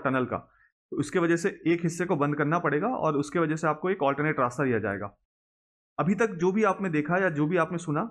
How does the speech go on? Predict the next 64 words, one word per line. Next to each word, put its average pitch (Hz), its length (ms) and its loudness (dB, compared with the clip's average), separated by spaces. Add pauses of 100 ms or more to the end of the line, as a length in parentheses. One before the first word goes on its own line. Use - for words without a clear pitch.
(200)
मैं 131 100 2
आपको 139 200 0
ये 160 80 4
शुरू 165 240 -2
से 185 120 -2
बता 156 200 0
रहा 151 100 2
था 160 100 -4
कि 175 180 -6
जो 160 120 0
द्वारका 127 360 0
एक्सप्रेसवे 160 460 -4
है, 165 100 0
वो 180 140 -4
शिव 185 220 -2
मूर्ति 175 280 0
की 180 100 0
तरफ 165 160 -2
से 175 100 -6
शुरू 165 180 -4
नहीं 175 120 0
होता 151 220 0
है, 196 80 0
वो 196 180 2
एयरपोर्ट 165 360 2
के 185 60 -2
पास 143 220 0
से 151 60 -6
शुरू 127 200 -2
होता 107 220 -2
है। 104 60 -6 (640)
हालांकि 156 460 2
हम 147 200 0
इसको 156 200 0
on 151 140 2
an 160 140 2
average 147 360 0 (180)
एक 143 340 -4
general 143 320 2
term 160 180 0
में 156 120 2
बोल 147 160 2
देते 147 180 0
हैं 151 60 -2
कि 160 80 0
शिव 151 200 -2
मूर्ति 143 260 0
के 151 100 -2 (320)
पास 131 180 0
से 160 80 -4
शुरू 139 220 0
हो 123 100 2
रहा 120 100 2
है 113 60 0
द्वारका 107 280 0
एक्सप्रेसवे, 110 400 -8 (460)
but 156 140 0
जो 160 120 0
द्वारका 131 360 2
एक्सप्रेसवे 175 380 -2
का 170 120 0
package 147 320 -2
one 156 180 2
है, 139 140 -2